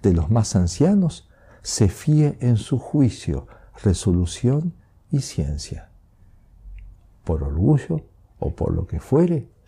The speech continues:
eh, este joven monje se quiere manejar solo. Perdió. ¿Eh? Lo dice San Antonio Abad, también con gran experiencia de, de, de, de esa vida, eh, <clears throat> contemplativa,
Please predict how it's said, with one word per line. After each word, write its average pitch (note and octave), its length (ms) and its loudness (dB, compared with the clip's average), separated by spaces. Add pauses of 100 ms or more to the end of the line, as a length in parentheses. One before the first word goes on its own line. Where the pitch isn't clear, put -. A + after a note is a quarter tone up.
(280)
eh, F#2+ 300 -2 (180)
este F2+ 680 2
joven A#2 420 0
monje C#3+ 460 0 (200)
se - 180 -2
quiere D3+ 240 2
manejar G#2+ 560 0
solo. D#2+ 460 -6 (680)
Perdió. D#2 640 -6 (360)
¿Eh? C#3+ 140 -10 (540)
Lo G2 140 2
dice F#2 500 2
San F2 220 0
Antonio F2+ 420 0
Abad, A#2+ 240 0 (280)
también F2+ 260 0
con F2+ 200 0
gran G2+ 220 2
experiencia G2 840 0 (500)
de, F2+ 220 -2
de, E2+ 300 0
de, F2+ 200 -2
de F#2+ 100 -2
esa F2+ 220 -2
vida, F2 540 2 (260)
eh, F2+ 360 -4 (720)
<clears throat> F#2 400 2
contemplativa, F#2+ 960 0